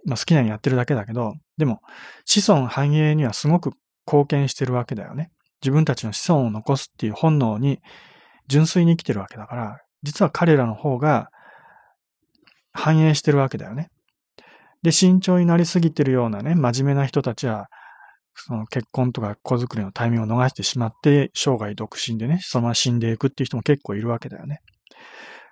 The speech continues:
うん。そうすると子孫繁栄の機会を逃してしまう。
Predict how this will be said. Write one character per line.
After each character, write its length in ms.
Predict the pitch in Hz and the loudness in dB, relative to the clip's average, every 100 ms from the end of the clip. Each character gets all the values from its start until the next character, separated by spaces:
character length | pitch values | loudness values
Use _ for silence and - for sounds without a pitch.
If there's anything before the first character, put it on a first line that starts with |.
| _ - | _ -16
う 20 | |
ん。 120 | 143 | -16
そ 140 | - 180 | -2 0
う 40 | |
す 60 | 165 | 2
る 40 | |
と 60 | 175 | 0
子 220 | - - | 0 0
孫 140 | 139 | 0
繁 260 | 123 127 127 | 0 -2 0
栄 280 | 117 110 - - 147 - _ _ _ _ | 0 -2 -8 -12 -16 -16 _ _ _ _
の 140 | 143 143 _ | -4 -4 _
機 100 | - | -4
会 120 | 139 | -2
を 40 | 107 | -2
逃 240 | 113 123 | -2 -4
し 40 | - | -4
て 120 | - | -12
し 160 | - | -12
ま 120 | |
う。 20 | - | -14